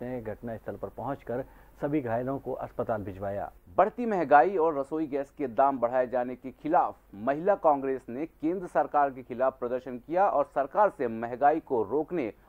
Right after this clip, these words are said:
Speaker 2: और रसोई गैस के बढ़े दाम वापस लेने की मांग की है।
Speaker 1: रसोई गैस पर एक सौ पचास रुपए की बढ़ोतरी के खिलाफ छतरपुर में महिला कांग्रेस ने सड़क पर उतरकर बढ़ती हुई महंगाई के खिलाफ प्रदर्शन किया। स्थानीय छत्रसाल चौक पर महिला कांग्रेस के कार्यकर्ताओं ने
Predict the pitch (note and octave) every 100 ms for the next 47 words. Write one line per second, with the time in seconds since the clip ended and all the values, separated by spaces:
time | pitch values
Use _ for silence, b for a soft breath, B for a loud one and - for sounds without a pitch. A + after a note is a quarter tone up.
0 | - A#2 G#2+ - E3+ D3+ C3 B2+ - A2
1 | B2+ D#3 B2 A#2 A2 F2+ A#2+ D#3 F3+ -
2 | A#2+ G#2+ G2+ - F#3 D#3+ D3 A#2 G#2 F#2
3 | - _ - C3+ C3+ G3 F#3 F#3+ - F#3+
4 | E3 E3 D3 D#3 D#3 D#3 D#3 D3+ B2+ A#2
5 | A#2+ C#3+ C#3+ B2+ D3 - C3 A#2 B2 B2+
6 | C#3+ A#2 A#2+ B2+ A#2 A#2+ D#3 - C3 B2+
7 | C#3 - B2 B2 D3+ C#3+ A2+ F2+ B2+ -
8 | C3+ G#2+ G#2+ A2+ C#3+ B2+ - B2+ C#3 B2
9 | A2+ B2 G#2+ G#2+ G#2 - B B - C3+
10 | D3 E3+ C3+ A#2 B2+ D3 C#3+ C3 A#2+ C#3
11 | B2 A2+ A#2+ A2+ A#2 D3+ D3 C3+ A#2 A2
12 | A#2 G#2+ C3 A#2 C#3